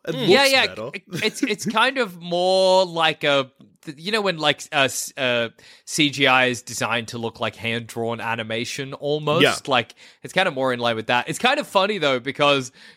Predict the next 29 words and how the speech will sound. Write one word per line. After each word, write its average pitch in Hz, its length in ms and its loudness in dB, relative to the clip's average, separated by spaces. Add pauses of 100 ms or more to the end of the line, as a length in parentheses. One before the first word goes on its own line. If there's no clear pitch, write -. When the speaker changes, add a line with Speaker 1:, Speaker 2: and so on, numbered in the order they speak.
Speaker 3:
clearly 180 400 4
they're 156 180 2
like, 139 240 2
"We 151 80 -6
have 190 200 2
to 262 60 -2
keep - 400 -6
the 156 140 -2
original 147 480 -4
Shrek - 540 -2 (100)
kind 143 260 -4
of 113 120 -4
designs 117 880 0 (300)
where 135 100 2
the 123 80 0
<laughs> - 0 -
humans 131 720 -2
do 131 160 0
not 139 340 4
look 135 340 -2
good 113 460 -4 (380)
and 151 500 2
Speaker 1:
Mm. 135 80 -8
Speaker 3:
everything's 165 480 2
a 160 60 2
bit 147 200 0
lumpy 139 460 0
and 117 140 -6
weird." 123 420 0